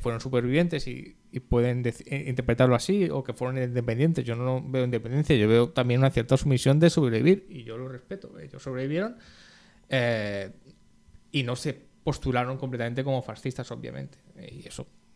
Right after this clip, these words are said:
eso también hay que, hay que decirlo. Eh, pero bueno, uno puede entender que muchos artistas, eh, no tuvieron la suerte de Neville,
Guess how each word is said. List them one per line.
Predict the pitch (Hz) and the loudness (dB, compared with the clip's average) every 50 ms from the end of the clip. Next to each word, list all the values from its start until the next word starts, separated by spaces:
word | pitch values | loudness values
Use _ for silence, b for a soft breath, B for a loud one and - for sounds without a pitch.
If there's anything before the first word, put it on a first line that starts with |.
| _ _ _ _ | _ _ _ _
eso | _ - - - | _ -20 -20 -20
también | - _ 117 120 | -10 _ -4 -2
hay | 120 117 117 | -2 -2 -2
que, | - 120 117 117 - - | -2 -4 -4 -4 -4 -6
hay | - 127 | -4 -2
que | 123 | -2
decirlo. | 113 107 - - 120 - 135 - B B B B B B B B B B B B _ _ | -2 -4 -4 -8 -10 -10 -12 -14 B B B B B B B B B B B B _ _
Eh, | - 123 110 104 95 - | 0 2 2 2 -2 -4
pero | - 95 92 | -8 -6 -4
bueno, | 101 117 117 120 - | -6 -4 -6 -6 -6
uno | - 120 113 110 | 0 0 0 4
puede | - 123 117 | 4 4 4
entender | 117 117 123 123 127 135 143 147 | 4 0 0 2 4 2 2 2
que | - 139 110 | -2 -4 -6
muchos | 120 120 123 123 117 - - | -6 -6 -4 -4 -4 -2 -2
artistas, | 131 123 120 - 135 131 135 - - 139 139 - _ _ _ _ _ _ _ _ _ | -2 -4 2 2 2 2 2 -2 -8 -10 -10 -10 _ _ _ _ _ _ _ _ _
eh, | - 131 120 113 110 104 104 107 - - - | -2 -2 0 0 0 -2 -2 -4 -8 -10 -6
no | - 131 123 113 | -4 0 0 2
tuvieron | - 120 113 117 117 | 2 4 4 4 4
la | - | 2
suerte | 139 131 - 127 | 2 2 4 4
de | 127 | 4
Neville, | 131 135 139 151 170 202 220 214 | 6 6 6 6 4 4 2 -2